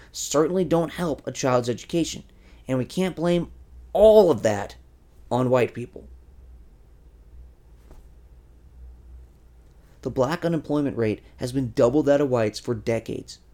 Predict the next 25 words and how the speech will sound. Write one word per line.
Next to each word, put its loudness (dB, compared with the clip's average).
Only 4
once 0
has -6
the -4
black -4
unemployment -4
rate -2
fallen -2
below 0
eight -4
percent, -6
and 2
in -4
only 0
four 2
years -2
has -4
the -2
white 2
unemployment -4
rate -2
been -2
at -4
or 0
above 4